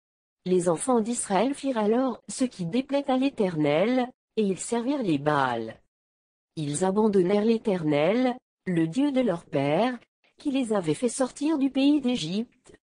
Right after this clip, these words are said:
et ils allèrent après d'autres dieux d'entre les dieux des peuples qui les entouraient. Ils se prosternèrent devant eux, et ils irritèrent l'Éternel. Ils abandonnèrent l'Éternel, et ils servirent Baal et les Astartés.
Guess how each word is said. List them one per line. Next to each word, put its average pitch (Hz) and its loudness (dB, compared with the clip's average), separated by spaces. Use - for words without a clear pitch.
et 220 2
ils 180 -4
allèrent 269 0
après 151 -4
d'autres 202 -2
dieux 196 -2
d'entre 170 -2
les 160 0
dieux 226 -4
des 185 0
peuples 262 -2
qui 269 0
les 202 -2
entouraient. 156 -4
Ils 202 -4
se - -6
prosternèrent 262 -2
devant 240 2
eux, 294 0
et 233 -2
ils 269 0
irritèrent 262 0
l'Éternel. 151 0
Ils 151 -4
abandonnèrent 202 2
l'Éternel, 208 2
et 220 2
ils 185 -2
servirent 254 -2
Baal 285 -2
et 277 0
les 247 -2
Astartés. 180 -6